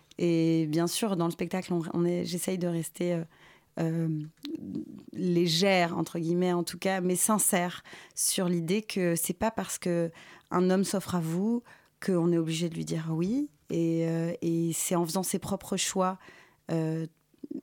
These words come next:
personnels, en arrivant à savoir suffisamment qui on est pour faire ses propres choix,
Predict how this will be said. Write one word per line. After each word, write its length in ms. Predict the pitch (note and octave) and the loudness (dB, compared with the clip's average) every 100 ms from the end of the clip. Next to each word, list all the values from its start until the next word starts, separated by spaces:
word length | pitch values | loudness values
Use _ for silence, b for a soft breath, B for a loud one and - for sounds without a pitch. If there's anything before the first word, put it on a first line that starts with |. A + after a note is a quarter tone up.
| _ _ _ _ _ - | _ _ _ _ _ -4
personnels, 640 | G#3+ - G3 F#3 F#3+ G3+ | -4 -2 2 2 4 2
en 120 | F3 E3+ | 2 0
arrivant 480 | F3 E3+ E3+ F3+ | 0 -2 0 0
à 120 | F3 - | 0 -2
savoir 400 | - F3 F3+ F3 - - | -2 -2 -2 -4 -10 -10
suffisamment 460 | - F#3+ F#3+ F#3+ | -8 -2 0 0
qui 180 | F#3 - | 0 0
on 180 | G3 G3 | 2 4
est 180 | G3 F#3+ B B | 2 -2 B B
pour 140 | - F#3 | -8 -6
faire 260 | - A3 | -2 -2
ses 140 | - F#3+ | -2 -4
propres 320 | - F3 F#3 | -4 -4 -4
choix, 300 | - F#3+ G#3 | -2 -2 -4